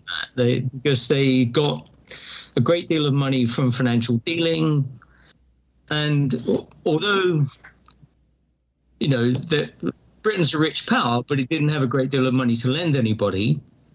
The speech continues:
So what you do instead is you act as like a broker,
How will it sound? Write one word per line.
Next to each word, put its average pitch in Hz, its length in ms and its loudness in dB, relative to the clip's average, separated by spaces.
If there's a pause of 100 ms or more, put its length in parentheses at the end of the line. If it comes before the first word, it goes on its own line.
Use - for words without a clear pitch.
(460)
So 156 280 0
what 202 180 0
you 160 100 0
do 165 120 2
instead 143 480 0
is 131 160 0
you 147 120 2
act - 280 -4
as 131 80 0
like 143 180 0
a 143 60 2
broker, 135 480 -2